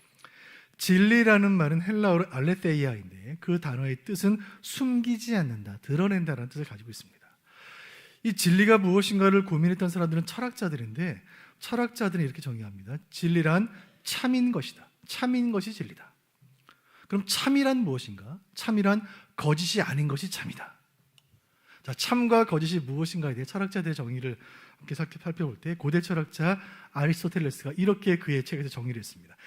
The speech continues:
참과 거짓의 정의. 제가 읽어드리겠습니다. "무엇인 것에 대해 무엇이지 않다고 하거나, 무엇이지 않은 것에 대해 무엇이라고 하는 것은 거짓이고,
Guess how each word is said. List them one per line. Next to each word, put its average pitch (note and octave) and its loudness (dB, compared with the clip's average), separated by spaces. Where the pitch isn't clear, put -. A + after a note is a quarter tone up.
참과 G#3 6
거짓의 B2+ -6
정의. - -14
제가 C#3 -6
읽어드리겠습니다. - -18
"무엇인 E3 4
것에 D#3 -2
대해 B2+ -4
무엇이지 D3+ 0
않다고 B2+ -8
하거나, G2 -14
무엇이지 E3+ 0
않은 C3 -2
것에 D3+ -6
대해 B2 -6
무엇이라고 D#3 0
하는 D3 -4
것은 E3+ -4
거짓이고, B2+ -8